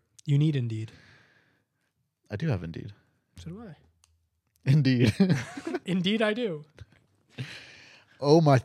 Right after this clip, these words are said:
Speaker 2: fucking God.
Speaker 1: We're losing our minds.
Speaker 2: Yeah, I don't know what it is. When I was driving over here, I was, like, very, had a very blissful drive. You know, I had windows down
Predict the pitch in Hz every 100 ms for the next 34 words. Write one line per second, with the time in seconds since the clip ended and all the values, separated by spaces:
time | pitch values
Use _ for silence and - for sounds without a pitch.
0 | - 151 135 147 120 120 120 120 135 202
1 | 220 233 226 240 233 196 185 170 175 170
2 | 165 170 175 170 160 156 156 135 135 139
3 | 117 - - - - 90 78 101 101 135
4 | 160 107 90 90 92 90 - _ _ _
5 | - 104 135 196 113 117 104 98 110 98
6 | 85 90 90 117 - 90 101 107 117 98
7 | - - _ _ _ _ - 98 110 117
8 | 110 107 92 110 117 90 90 95 95 -
9 | 92 87 90 87 95 _ _ _ _ -
10 | - - 113 92 87 90 117 170 104 98
11 | - 101 104